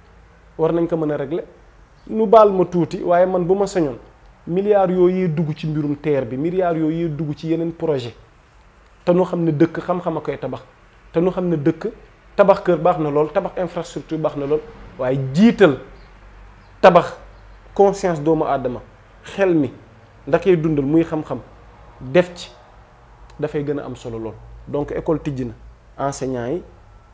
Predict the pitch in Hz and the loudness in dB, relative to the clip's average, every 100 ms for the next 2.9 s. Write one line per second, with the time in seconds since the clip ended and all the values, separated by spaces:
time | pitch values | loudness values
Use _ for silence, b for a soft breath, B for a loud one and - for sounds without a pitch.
0 | - - - 123 123 123 117 117 113 110 | -20 -20 -16 -10 -6 -6 -6 -6 -6 -8
1 | 98 - - - - 131 127 151 147 139 | -10 -14 -20 -20 -16 -4 2 4 6 4
2 | 131 156 208 - 120 123 120 156 131 | 2 0 -4 -4 -4 0 0 0 0